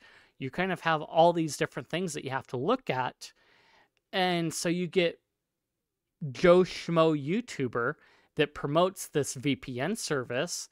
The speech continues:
and doesn't take these things into account. It's like, well, money's money.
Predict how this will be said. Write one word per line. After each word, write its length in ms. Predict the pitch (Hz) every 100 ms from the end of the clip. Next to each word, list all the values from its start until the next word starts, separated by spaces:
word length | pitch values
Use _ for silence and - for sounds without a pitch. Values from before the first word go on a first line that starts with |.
| _ _ _
and 180 | 165 156
doesn't 360 | 160 156 156 -
take 240 | 175 160
these 220 | 160 147 -
things 280 | 160 143
into 320 | 143 135 139 113
account. 500 | - 214 233 160 147
It's 180 | -
like, 200 | 156 143
well, 220 | 147 139 139
money's 500 | 131 127 170 170 160
money. 480 | 220 277 196 202